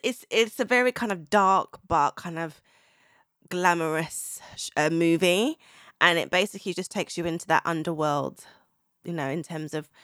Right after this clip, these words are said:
I guess, the secret life of what really be going down in these streets.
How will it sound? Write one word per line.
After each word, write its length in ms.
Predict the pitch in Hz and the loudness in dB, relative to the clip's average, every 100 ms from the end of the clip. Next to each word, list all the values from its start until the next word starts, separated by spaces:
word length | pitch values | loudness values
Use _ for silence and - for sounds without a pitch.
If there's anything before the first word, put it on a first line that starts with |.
| _ - - | _ -14 -8
I 80 | |
guess, 180 | 175 - | -4 -4
the 60 | 226 | -4
secret 400 | - 202 - - | -4 -4 -4 -2
life 260 | 165 165 | 0 -2
of 140 | 151 170 | -4 -4
what 180 | 190 165 | -4 -4
really 340 | 156 190 175 _ _ | -6 -6 -8 _ _
be 80 | 180 | -6
going 300 | 147 131 151 | -4 -2 -2
down 240 | 139 147 | -4 -4
in 100 | 147 | -2
these 160 | 143 127 | -4 -6
streets. 520 | - 131 139 - - | -6 -4 -4 -8 -14